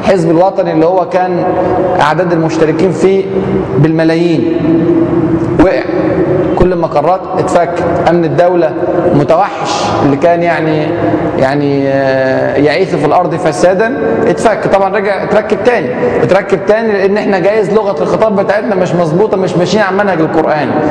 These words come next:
فرجع تاني بيتركب وبيعمل الدور بتاعه دلوقتي أو عايز يعمل الدور بتاعه تاني من دلوقتي. حصلت مشاكل كتيرة. ليه؟ نرجع بقى نشوف الم-، المقياس. إحنا كمقياسنا كبشر مختلفين كلية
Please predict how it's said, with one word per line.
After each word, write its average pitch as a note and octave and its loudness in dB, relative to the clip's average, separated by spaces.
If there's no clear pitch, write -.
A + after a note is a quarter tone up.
فرجع G3 0
تاني A3 0
بيتركب G3+ 0
وبيعمل G3 0
الدور E3 2
بتاعه G3 0
دلوقتي G3 0
أو E3+ 2
عايز F3+ 0
يعمل F#3 2
الدور E3+ 0
بتاعه F3 0
تاني F3+ -2
من E3 0
دلوقتي. D3+ 0
حصلت A3+ 0
مشاكل G#3+ -2
كتيرة. F#3+ 2
ليه؟ G3+ 2
نرجع G#3 0
بقى F3 0
نشوف F3 0
الم-، D#3+ 2
المقياس. D3+ 0
إحنا D#4 2
كمقياسنا A3 0
كبشر E3+ 0
مختلفين G#3+ 0
كلية A#3 2